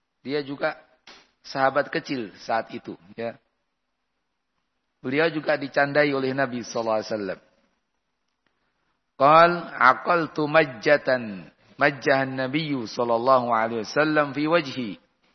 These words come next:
Wa ana ibnu khamsi sinin." Saya ingat, saya paham betul. Majjatan, majjahan Nabi. Apa itu majjah?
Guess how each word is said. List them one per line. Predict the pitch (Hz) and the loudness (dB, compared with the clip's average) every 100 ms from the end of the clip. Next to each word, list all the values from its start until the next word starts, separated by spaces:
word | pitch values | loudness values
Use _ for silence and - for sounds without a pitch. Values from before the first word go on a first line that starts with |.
| _ _ _ _ _ _ _ _ | _ _ _ _ _ _ _ _
Wa | 120 127 160 | 4 8 8
ana | 175 | 6
ibnu | 160 156 151 135 | 2 0 -2 -2
khamsi | - 156 175 147 - 135 123 | 2 4 4 0 -8 -8 -8
sinin." | - 120 127 127 127 123 131 127 104 80 _ _ _ _ _ _ _ _ _ _ _ _ _ - | -10 -10 -8 -8 -8 -8 -8 -8 -10 -14 _ _ _ _ _ _ _ _ _ _ _ _ _ -18
Saya | - 123 151 170 | -2 0 0 -2
ingat, | 160 135 101 - _ _ _ _ | -2 -2 -2 -10 _ _ _ _
saya | - 127 131 | -6 -4 2
paham | 139 127 107 101 | 4 4 0 -6
betul. | - 104 80 _ _ _ _ _ _ _ _ _ _ _ _ _ _ _ _ _ 117 | -10 -10 -12 _ _ _ _ _ _ _ _ _ _ _ _ _ _ _ _ _ 2
Majjatan, | 151 151 127 147 139 165 170 165 | 2 2 0 0 2 4 2 2
majjahan | 151 139 117 135 127 123 | -2 -2 -2 -2 0 -4
Nabi. | 123 107 98 _ - | -8 -10 -14 _ -20
Apa | 143 123 | -8 -6
itu | 117 110 107 | -6 -8 -6
majjah? | 117 104 120 | -6 -6 -8